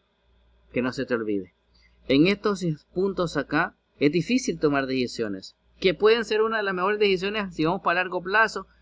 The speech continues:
Y que esto venga a buscar los tres mil seiscientos, tres mil setecientos, tres mil ochocientos, que alcance los cinco mil puntos. Y vas a decir tú, "Uy, mira la, la entrada que me perdí".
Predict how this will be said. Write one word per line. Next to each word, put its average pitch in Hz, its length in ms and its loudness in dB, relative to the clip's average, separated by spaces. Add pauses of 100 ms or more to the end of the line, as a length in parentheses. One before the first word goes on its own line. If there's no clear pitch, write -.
(320)
Y 175 160 8
que 185 180 2
esto 214 200 0
venga 196 200 0
a - 20 2
buscar 190 240 0
los 185 120 -2
tres 175 140 -2
mil 190 140 -2
seiscientos, 196 560 -2
tres 170 100 -8
mil 185 120 -4
setecientos, 185 420 -8
tres 175 120 -8
mil 185 120 -6
ochocientos, 196 720 -6
que 165 120 -2
alcance 180 300 -2
los 175 160 -2
cinco 156 340 -2
mil 185 160 -2
puntos. 208 520 -4 (1400)
Y 151 100 4
vas 165 80 8
a - 20 4
decir 175 140 2
tú, 180 140 2
"Uy, 202 220 6
mira 165 220 0
la, 180 240 -4
la 147 140 -4
entrada 170 420 -4
que 156 120 -8
me 147 140 -2
perdí". 131 480 -2